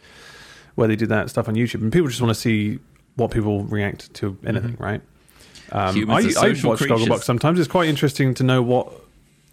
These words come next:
Speaker 1: is good to watch
Speaker 2: Mm.
Speaker 1: as well. Like, if it's, if something looks like it's gonna spoil, I'll turn it over so I can actually watch it.
Speaker 2: Mm.
Speaker 1: Um,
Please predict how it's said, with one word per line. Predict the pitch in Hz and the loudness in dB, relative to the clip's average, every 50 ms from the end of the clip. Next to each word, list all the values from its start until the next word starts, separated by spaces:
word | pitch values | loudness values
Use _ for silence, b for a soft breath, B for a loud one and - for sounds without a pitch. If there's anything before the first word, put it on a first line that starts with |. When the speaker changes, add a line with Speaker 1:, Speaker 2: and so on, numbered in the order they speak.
| - - | -8 -2
Speaker 1:
is | - 131 123 117 | 0 0 0 2
good | - 139 131 - | 2 0 2 2
to | 139 | 2
watch | 127 165 208 - - - 147 | 2 2 2 0 0 -2 -2
Speaker 2:
Mm. | 131 | -2
Speaker 1:
as | 117 123 | 0 2
well. | 151 156 139 98 90 | 2 2 2 2 0
Like, | 101 95 87 - | 0 -2 -2 -2
if | - - 107 117 - | -2 -2 -2 -2 -2
it's, | 127 - | -2 -2
if | - 127 - | -2 -2 0
something | - 143 127 120 | 0 0 2 2
looks | 123 120 117 | 0 0 0
like | 120 | 2
it's | 113 110 | 2 2
gonna | 113 110 107 | 2 0 0
spoil, | - - - 127 123 107 101 98 | -2 -2 0 2 2 2 2 0
I'll | 101 104 101 | -2 -2 -4
turn | 101 - - 110 104 | -6 -4 -4 -4 -2
it | 107 123 | -2 -2
over | 117 107 107 | -4 -4 -6
so | - - 104 101 104 | -6 -6 -4 -4 -4
I | 95 | -4
can | 107 | -6
actually | 101 95 - 113 104 | -6 -6 -6 -8 -6
watch | 107 110 - - - | -6 -8 -10 -10 -8
it. | 123 | -6
Speaker 2:
Mm. | 120 120 120 113 B B B B B B B - | -6 -6 -6 -8 B B B B B B B -2
Speaker 1:
Um, | 101 95 95 101 101 101 98 98 87 - | 0 0 0 0 0 -2 -2 -4 -4 -6